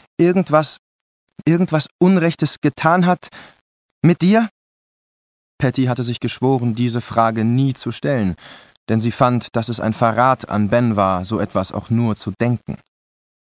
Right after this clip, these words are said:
"Michelle, es tut mir leid, dass ich dich angeschrien habe. Ben ist in Schwierigkeiten, also.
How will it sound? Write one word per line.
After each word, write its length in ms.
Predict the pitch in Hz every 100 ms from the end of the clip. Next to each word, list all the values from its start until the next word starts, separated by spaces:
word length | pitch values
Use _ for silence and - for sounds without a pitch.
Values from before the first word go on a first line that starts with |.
| _ _ 120
"Michelle, 400 | 131 156 147 143 - - - - - -
es 200 | - 139
tut 140 | 170
mir 120 | 160 147
leid, 320 | 147 165 139
dass 140 | 131
ich 180 | 127 -
dich 240 | 143 127 -
angeschrien 560 | 160 143 - 117 117
habe. 220 | 113 110 - _ - - - -
Ben 160 | 147 165
ist 160 | -
in 80 | 156
Schwierigkeiten, 640 | - 170 165 127 - - -
also. 420 | 139 143 107